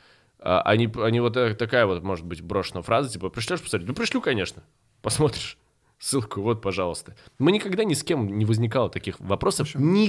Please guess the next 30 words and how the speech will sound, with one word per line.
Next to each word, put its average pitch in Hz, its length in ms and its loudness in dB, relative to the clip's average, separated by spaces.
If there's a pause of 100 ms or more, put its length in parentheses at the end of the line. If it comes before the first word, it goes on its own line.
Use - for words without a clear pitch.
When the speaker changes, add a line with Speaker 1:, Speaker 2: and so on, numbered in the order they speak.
Speaker 1:
ни 175 300 4
Speaker 2:
с - 20 6
Соболевым 220 460 12
Speaker 1:
разу. 180 100 8
Speaker 2:
интервью 175 300 6
в 165 40 2
машине 165 420 6
ты 151 180 2
уже 131 340 2 (120)
не 123 140 -6
делал. 107 440 -8 (220)
Speaker 1:
Да, 104 400 2
да, - 20 -2
да. 87 180 -4 (580)
Ни 175 220 8
разу, 143 640 6
ни 120 140 4
разу, 156 300 4
понимаешь, 120 320 -2
такого 110 320 0
не 110 140 0
было. 71 220 -10 (500)
А, 92 220 0
с 185 80 -4
Соболевым, 196 580 2
да, 113 260 4
мы 104 140 0
не 113 120 0
делали, 110 600 0
и 104 680 0